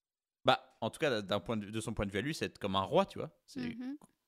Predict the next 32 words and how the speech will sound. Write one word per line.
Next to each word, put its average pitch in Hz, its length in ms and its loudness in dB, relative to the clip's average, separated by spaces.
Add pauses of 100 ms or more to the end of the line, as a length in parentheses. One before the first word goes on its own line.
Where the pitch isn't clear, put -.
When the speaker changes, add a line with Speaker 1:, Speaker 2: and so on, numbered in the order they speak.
(360)
Speaker 1:
contrôler 110 420 -4
son 117 160 -4
peuple 131 180 -2
qui - 80 -12
contrôle 110 320 -4
tous - 120 -10
les 110 100 -2
pays 104 220 -4
de 104 60 -6
la 101 80 0
terre 160 200 -4
et 120 60 -8
tout. - 120 -20 (440)
Speaker 2:
Oui. 285 100 -2
Speaker 1:
Je, 143 260 4
en 147 40 0
fait, 170 140 0
je, 127 140 -4
j'aimerais 131 380 2
vraiment 151 300 2
savoir 147 240 -4
comment 120 200 -2
lui, 127 240 -2
il 139 60 -6
perçoit 123 340 0
ça. 131 300 -4 (760)
Il - 80 -10
perçoit 120 520 -2
ça, 175 260 -4 (100)
parlons 104 140 -2
Speaker 2:
Oui. - 40 -6
Speaker 1:
français. 104 220 -6